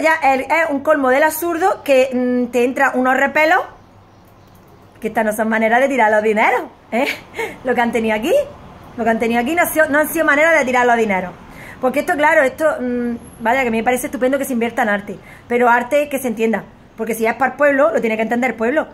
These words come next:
Si esto lo pone usted en el Pompidou, pues mira, me lo creo, ¿eh? Entonces yo, mira, yo de las que hay en mi pueblo, que esto ya te digo que se repite en todos los que, en todos los que he estado, yo de todas las que hay en mi pueblo, la única que medio entiendo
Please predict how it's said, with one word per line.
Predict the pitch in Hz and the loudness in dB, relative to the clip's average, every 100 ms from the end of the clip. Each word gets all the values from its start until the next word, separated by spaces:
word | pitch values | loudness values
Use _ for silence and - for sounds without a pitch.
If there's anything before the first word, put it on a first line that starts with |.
| - - - _ | -16 -20 -20 _
Si | - | -6
esto | 226 240 | -4 -2
lo | 220 | -4
pone | 226 | -4
usted | 226 269 | -4 -4
en | 254 | -4
el | |
Pompidou, | - 202 208 202 214 | -6 -8 -6 -8 -6
pues | 269 | -6
mira, | 226 226 | -4 -4
me | |
lo | 202 | -4
creo, | 196 214 247 - _ | -4 -4 -6 -10 _
¿eh? | 220 233 427 - - 698 415 330 | -4 -4 -4 -12 -16 -12 -12 -4
Entonces | 330 359 381 415 | 0 0 0 2
yo, | 403 | 2
mira, | 381 320 | 2 0
yo | 294 370 | 0 0
de | |
las | 370 | -2
que | 370 | -4
hay | 339 | -6
en | |
mi | 311 | -6
pueblo, | 254 320 370 - | 0 2 2 0
que | 262 | -6
esto | 269 | -2
ya | 285 | -2
te | 294 | 0
digo | 285 | -2
que | 240 | -4
se | 247 | -4
repite | 220 247 | -4 -4
en | 226 | -2
todos | 254 | 0
los | 233 | 0
que, | 220 - | -2 -6
en | 214 | -4
todos | 254 269 | 0 0
los | |
que | 233 | 0
he | - | -2
estado, | 240 - - - | -2 -2 -10 -10
yo | 247 392 | -2 -2
de | 381 | 0
todas | 370 | 2
las | 359 | 0
que | 349 | 0
hay | 330 | -2
en | 311 | -2
mi | 302 | -2
pueblo, | 339 330 311 | 0 2 4
la | 254 277 | 4 4
única | 415 415 254 233 | 2 0 -2 -2
que | 233 226 | 0 0
medio | 226 226 226 214 | 2 2 2 0
entiendo | 208 226 262 359 480 | 0 0 2 4 4